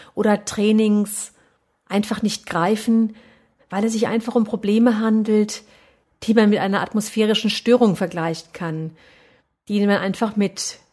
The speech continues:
Gesprächen oder mit Trainingsmaßnahmen nicht beikommt. Und dafür gibt es einen ganz einfachen Grund. Für die Lösung einer bestimmten Kategorie von Problemen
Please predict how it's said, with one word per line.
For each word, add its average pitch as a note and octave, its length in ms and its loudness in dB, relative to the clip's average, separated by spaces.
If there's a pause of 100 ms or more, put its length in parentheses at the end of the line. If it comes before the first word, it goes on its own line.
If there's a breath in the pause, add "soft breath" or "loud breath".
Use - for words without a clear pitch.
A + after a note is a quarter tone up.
(200)
Gesprächen G#3+ 600 -2
oder F#3+ 180 0
mit F3+ 240 -6
Trainingsmaßnahmen G3 1160 -2
nicht - 400 -8 (200)
beikommt. E3 760 -4 (840 soft breath)
Und G#3 180 2
dafür F#3+ 280 2
gibt A#3 300 -4
es A#3 140 -2
einen G#3 400 2
ganz A#3+ 260 0
einfachen G#3+ 460 0
Grund. G#3+ 500 2 (360 soft breath)
Für - 180 -2
die F#3+ 140 2
Lösung F3+ 760 0 (140)
einer F#3+ 200 -2
bestimmten A#3+ 460 0
Kategorie A#3+ 500 -2
von B3 260 0
Problemen E3 760 -4